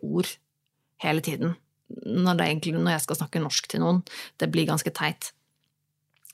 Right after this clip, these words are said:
Uansett. Ehm, og ve-, men vedkommende sa dette her, at,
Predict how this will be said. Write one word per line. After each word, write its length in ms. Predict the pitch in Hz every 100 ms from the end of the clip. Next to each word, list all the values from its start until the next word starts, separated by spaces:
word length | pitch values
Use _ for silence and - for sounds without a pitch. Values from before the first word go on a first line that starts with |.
| - -
Uansett. 420 | 180 180 180 - - - - - - -
Ehm, 440 | 180 180 175 180 180 - _ _ _ _ _ -
og 160 | 208 196
ve-, 200 | 190 208
men 160 | 226 233
vedkommende 440 | 208 202 214 247
sa 400 | - 196 226 254 240
dette 260 | 233 - 247
her, 220 | 392 269 -
at, 140 | 214